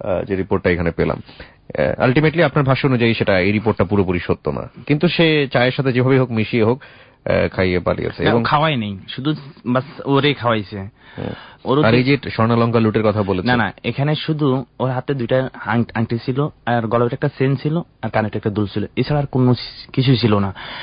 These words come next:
Speaker 1: আচ্ছা, তো আপনি ওকে মিরপুরে একে নিয়ে আসলেন?
Speaker 2: হ্যাঁ, মিরপুর একে নিয়ে আসার পরে আমি আমার বাবারে ফোন দিলাম।
Speaker 1: আপনি যে এই কাজগুলো করছেন বা এটা করছেন, আপনার স্ত্রী সেটা জানতো?
Speaker 2: না,
Speaker 1: প্রথম
Speaker 2: না,
Speaker 1: স্ত্রী?
Speaker 2: এটা আমার স্ত্রী। আমার, এখানে আমার স্ত্রী, আমি বলছি, "তুমি একটু বাড়িতে যাও, তোমাদের বাড়িতে যাও, আমি একটু ঢাকায় চলে যাবো।" আমার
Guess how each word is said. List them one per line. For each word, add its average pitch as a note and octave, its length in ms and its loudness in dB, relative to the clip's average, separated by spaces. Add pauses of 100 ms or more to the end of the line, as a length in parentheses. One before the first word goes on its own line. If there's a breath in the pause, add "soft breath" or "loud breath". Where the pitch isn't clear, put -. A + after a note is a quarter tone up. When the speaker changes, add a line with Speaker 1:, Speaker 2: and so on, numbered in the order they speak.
(180 loud breath)
Speaker 1:
আচ্ছা, G#2 240 4
তো A2+ 80 2
আপনি A2 300 2
ওকে F#2+ 160 -2
মিরপুরে G#2+ 340 4
একে F#2+ 180 0
নিয়ে F2+ 180 0
আসলেন? C3 200 0
Speaker 2:
হ্যাঁ, A#2+ 180 2
মিরপুর D3+ 200 2
একে D#3 180 2
নিয়ে D3+ 160 2
আসার D#3 200 0
পরে C#3 300 2 (140)
আমি A#2 200 2
আমার A#2+ 180 2
বাবারে A2+ 300 2
ফোন A#2 240 0
দিলাম। B2 320 0 (100)
Speaker 1:
আপনি C#3 220 2
যে E3 80 4
এই E3 60 4
কাজগুলো E3 360 2
করছেন D3+ 440 0
বা A#2+ 180 4 (300 loud breath)
এটা A#2+ 120 2
করছেন, C#3+ 320 2
আপনার C3 240 2
স্ত্রী D3 180 0
সেটা C#3 160 2
জানতো? C#3+ 280 0
Speaker 2:
না, F2 80 -2 (200)
Speaker 1:
প্রথম C#3 200 4
Speaker 2:
না, A#2+ 60 2
Speaker 1:
স্ত্রী? D3+ 160 -2
Speaker 2:
এটা C#3+ 120 2
আমার C3+ 180 0
স্ত্রী। B2+ 280 -6
আমার, C#3+ 220 0
এখানে D#3 260 0
আমার E3+ 220 2
স্ত্রী, D#3 280 -2
আমি D#3+ 140 2
বলছি, D#3+ 360 0
"তুমি B2+ 220 -4
একটু B2+ 160 -2
বাড়িতে C3+ 340 0
যাও, F3+ 240 2 (380 loud breath)
তোমাদের B2 220 2
বাড়িতে B2 300 0
যাও, B2+ 200 0 (380 loud breath)
আমি A2 280 0
একটু G2+ 160 -6
ঢাকায় G2 240 -4
চলে G2+ 240 0
যাবো।" F#2+ 160 -2
আমার F2 80 -6